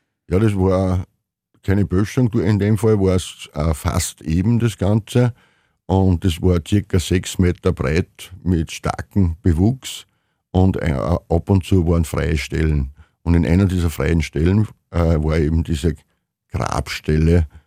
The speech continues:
wo wir eigentlich nicht vermutet haben, dass wir da nur eine Leiche finden. Das war dann für uns überraschend, sondern wir haben eher vermutet, dass das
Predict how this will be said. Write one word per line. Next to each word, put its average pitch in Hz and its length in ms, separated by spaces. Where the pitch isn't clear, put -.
wo 82 240
wir 82 240
eigentlich 80 340
nicht 80 180
vermutet 82 520
haben, 82 140
dass 76 120
wir 78 100
da 76 120
nur 78 180
eine 76 180
Leiche 78 420
finden. 87 380
Das 73 160
war 76 100
dann 73 140
für 76 160
uns 76 160
überraschend, 78 720
sondern 78 380
wir 73 80
haben 76 120
eher 76 220
vermutet, 73 600
dass 64 160
das 71 180